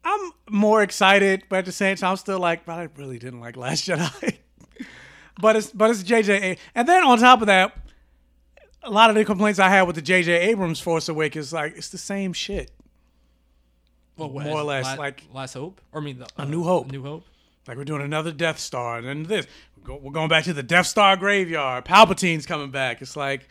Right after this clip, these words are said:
Speaker 2: Look, as a man that did Power Rangers Unworthy, I like homages. So I was fine with The Force Awakens retreading that, those old, 'cause it's like, again, Lucas himself said that this whole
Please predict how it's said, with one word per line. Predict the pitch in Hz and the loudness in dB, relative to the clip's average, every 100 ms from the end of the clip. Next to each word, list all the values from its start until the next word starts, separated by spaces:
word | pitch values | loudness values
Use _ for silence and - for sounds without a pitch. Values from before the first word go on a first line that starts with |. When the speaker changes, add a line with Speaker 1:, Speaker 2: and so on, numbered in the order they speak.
| - | -12
Speaker 2:
Look, | 160 143 | -12 -10
as | 147 | -8
a | |
man | 180 220 220 | -6 -4 -4
that | 196 147 | -4 -6
did | 165 156 | -10 -8
Power | 165 156 | -8 -6
Rangers | 143 | -8
Unworthy, | 131 131 143 160 170 190 131 | -10 -10 -10 -8 -8 -10 -12
I | |
like | 135 139 143 | -10 -8 -10
homages. | 135 123 120 143 180 196 - - | -12 -12 -12 -12 -12 -12 -16 -18
So | - 147 131 127 | -10 -8 -8 -6
I | 151 | -2
was | 262 202 | -2 -2
fine | - 156 | -8 -8
with | 151 | -8
The | 123 | -12
Force | - 143 | -14 -12
Awakens | 131 143 143 123 | -12 -14 -14 -16
retreading | 127 131 143 123 | -16 -12 -14 -14
that, | 123 120 _ _ 131 | -16 -18 _ _ -20
those | 120 | -20
old, | 127 127 - | -18 -18 -14
'cause | 190 | -10
it's | 196 | -6
like, | 247 233 - | -8 -8 -12
again, | 226 320 143 _ _ - | -6 -6 -6 _ _ -6
Lucas | 170 262 339 254 | -2 0 -2 -2
himself | 220 - 285 220 | -4 0 0 0
said | - 143 151 151 | -6 -8 -8 -10
that | 147 | -12
this | 160 - | -12 -12
whole | - 185 202 214 196 | -10 -4 -2 -2 -6